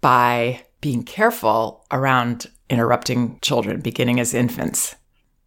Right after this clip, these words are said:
It's a normal thing that we all do, that I did before I learned about this approach.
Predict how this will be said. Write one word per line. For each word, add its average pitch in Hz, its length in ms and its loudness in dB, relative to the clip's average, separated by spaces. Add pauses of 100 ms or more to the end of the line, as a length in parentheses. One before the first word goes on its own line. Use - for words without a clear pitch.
(140)
It's 127 220 -4
a 117 200 -4
normal 123 380 -2
thing 185 320 0
that 139 140 0
we 120 100 -4
all - 160 0
do, 180 320 0
that 131 160 -2
I 131 200 4
did 143 260 -2
before 131 280 -4
I 123 40 0
learned 123 240 -6
about 120 180 -4
this - 160 -10
approach. - 680 0